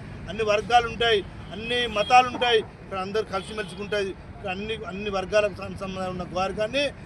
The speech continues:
విచ్చలవిడ వేసి గువారికాన్ని ఎమ్మెల్యే గెలిచి మొత్తం అధ్వానం చేస్తూనే చెప్తాం. ప్రతిపక్షాలను ఎక్కడ పోయినా అని అడుగుతా ఉన్నా. నిన్న వాళ్ళు వచ్చి ప్రతిపక్షాలు ఆడ చెప్తా ఉన్నారు, వాళ్ళు చేసిన అభివృద్ధి ఏంది,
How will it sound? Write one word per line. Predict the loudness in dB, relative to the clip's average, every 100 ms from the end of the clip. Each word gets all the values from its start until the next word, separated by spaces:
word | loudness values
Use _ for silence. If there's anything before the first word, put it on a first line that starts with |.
| -16 -14
విచ్చలవిడ | -4 0 2 8 8
వేసి | 6 4 2 0 -16 -4
గువారికాన్ని | 8 8 8 2 0
ఎమ్మెల్యే | 0 2 2
గెలిచి | -2 0 0 0 -14 -12
మొత్తం | -2 0 2
అధ్వానం | 6 6 6
చేస్తూనే | 4 -2 -2
చెప్తాం. | 0 -2 -2 -8 -14 -10
ప్రతిపక్షాలను | -8 -2 -2 0 0 0 -4
ఎక్కడ | -2 0 0
పోయినా | 0 -2
అని | -2 -2
అడుగుతా | -2 -4 -4
ఉన్నా. | -6 -10 -16 -16 -10
నిన్న | 0 4
వాళ్ళు | 4
వచ్చి | 2 -2
ప్రతిపక్షాలు | 0 -2 -2 2 2
ఆడ | 2
చెప్తా | -2 0 2
ఉన్నారు, | 4 2 -2 -8 -6 2
వాళ్ళు | 4 4
చేసిన | 0 2 4 4 2
అభివృద్ధి | -2 0 2
ఏంది, | 2 0